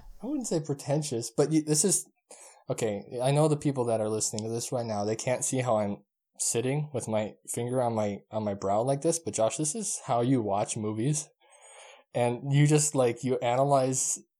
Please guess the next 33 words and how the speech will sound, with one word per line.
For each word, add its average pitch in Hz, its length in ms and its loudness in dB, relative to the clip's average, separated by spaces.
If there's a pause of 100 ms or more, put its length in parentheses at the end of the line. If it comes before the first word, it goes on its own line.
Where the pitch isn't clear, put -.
(160)
movies 131 400 0
so 120 120 2
much, 120 340 0
and 110 160 -2
it's 113 180 -2
like, 117 180 2
it's, 123 200 -2
like, 139 280 0 (300)
something 156 320 2
that 131 100 2
you're 131 100 2
just 123 200 -6
very 120 200 4
good 120 200 0
at 117 120 4
and 104 100 -2
passionate 117 420 0
about, 98 340 -4
and 110 160 -4
I 117 180 2 (100)
never 131 360 -2
caught 120 300 0
that 127 200 0
until, 107 440 -4 (580)
um, 101 180 -4
probably 117 300 2
a 107 40 -2
year 117 200 0
or 120 60 2
two 113 160 -4
ago, 92 360 -6
but, 98 200 -10 (460)
um, - 300 -20